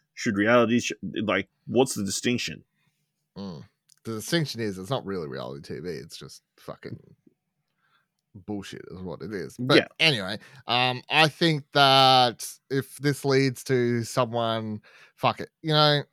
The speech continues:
Speaker 2: as much as I don't like her, if you can get a, if you can get a Kim Kardashian or someone on the picket line, that's massive.
Speaker 1: <laughs>
Speaker 2: So whatever, you know, like, you get someone, someone as big as that or some reality star equivalent to that, I don't know.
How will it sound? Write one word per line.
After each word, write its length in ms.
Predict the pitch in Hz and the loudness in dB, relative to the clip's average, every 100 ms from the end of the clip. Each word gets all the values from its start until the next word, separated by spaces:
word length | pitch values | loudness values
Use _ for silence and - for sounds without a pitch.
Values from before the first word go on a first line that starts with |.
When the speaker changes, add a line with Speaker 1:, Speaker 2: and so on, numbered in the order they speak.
| _ | _
Speaker 2:
as 80 | 131 | -4
much 180 | 170 147 | -2 0
as 80 | 135 | 0
I 100 | 113 | 0
don't 180 | 110 101 | 0 0
like 240 | 113 110 | 0 2
her, 200 | 117 107 | 0 0
if 120 | 123 | -2
you 60 | 143 | -4
can 80 | 143 | 0
get 160 | 131 | 2
a, 120 | 107 | 2
if 220 | 98 120 147 | -2 -4 -4
you 40 | |
can 60 | 143 | -2
get 140 | 113 | -2
a 60 | 98 | -4
Kim 280 | - 139 | -4 -4
Kardashian 580 | 127 117 110 107 - 110 | 0 0 0 -2 -4 -8
or 80 | 104 | -6
someone 320 | - 104 104 | -6 -6 -6
on 120 | 101 | -6
the 80 | 98 | -8
picket 280 | 107 107 82 | -8 -8 -8
line, 360 | 101 98 104 104 _ _ | -6 -4 -6 -10 _ _
that's 320 | 120 110 - - | -6 -4 -2 -4
massive. 460 | 80 - 90 82 | -6 -8 -8 -2
Speaker 1:
<laughs> 160 | - - | -2 0
Speaker 2:
So 420 | - 104 104 131 131 | 0 0 2 2 2
whatever, 440 | 131 101 92 90 - _ - | 2 2 -2 -8 -12 _ -12
you 80 | 110 | -6
know, 240 | 120 127 117 _ | -4 -4 -6 _
like, 240 | 98 95 - _ _ - | -6 -6 -8 _ _ -4
you 240 | 320 120 | -2 0
get 60 | 135 | 2
someone, 360 | 165 147 143 113 | 2 4 2 0
someone 260 | 143 139 | -2 0
as 100 | 131 | -2
big 160 | 120 131 | -2 -2
as 120 | 123 | 0
that 200 | 127 127 | 2 2
or 420 | 117 110 110 101 107 | 2 2 0 -4 -8
some 500 | - 123 117 101 107 | -6 -4 -6 -10 -2
reality 300 | 117 117 117 | 2 2 0
star 220 | - 113 | -2 -2
equivalent 460 | 110 120 110 107 - | -2 -4 -4 -8 -6
to 80 | 107 | -4
that, 220 | 110 - | -2 -4
I 80 | 98 | -8
don't 140 | 90 | -10
know. 140 | 78 | -10